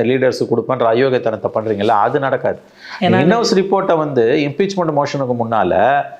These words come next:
Speaker 1: எம் பிஸ் கொடுக்கணும். ரெண்டாவது இம்பீச்மெண்ட் மோஷன், இம்பீச்மெண்ட்டுக்கு வெறும்
Speaker 2: In-house
Speaker 1: அது
Speaker 2: committee.
Speaker 1: பத்தாது.
Speaker 2: ம்.
Speaker 1: அது அடுத்த ஸ்டேஜுக்கு போகணும். ஜுடிஷியல் ஆக்ட் படி, ஜட்ஜஸ் ஆக்ட் படி நீ த்ரீ மெம்பர் கமிட்டியை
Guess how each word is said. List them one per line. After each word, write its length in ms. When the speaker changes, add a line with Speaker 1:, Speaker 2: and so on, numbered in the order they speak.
Speaker 1:
எம் 180
பிஸ் 340
கொடுக்கணும். 360
ரெண்டாவது 480
இம்பீச்மெண்ட் 680
மோஷன், 380
இம்பீச்மெண்ட்டுக்கு 920
வெறும் 640
Speaker 2:
In-house 340
Speaker 1:
அது 140
Speaker 2:
committee. 320
Speaker 1:
பத்தாது. 480
Speaker 2:
ம். 280
Speaker 1:
அது 260
அடுத்த 340
ஸ்டேஜுக்கு 320
போகணும். 240
ஜுடிஷியல் 580
ஆக்ட் 300
படி, 220
ஜட்ஜஸ் 380
ஆக்ட் 200
படி 180
நீ 120
த்ரீ 220
மெம்பர் 280
கமிட்டியை 300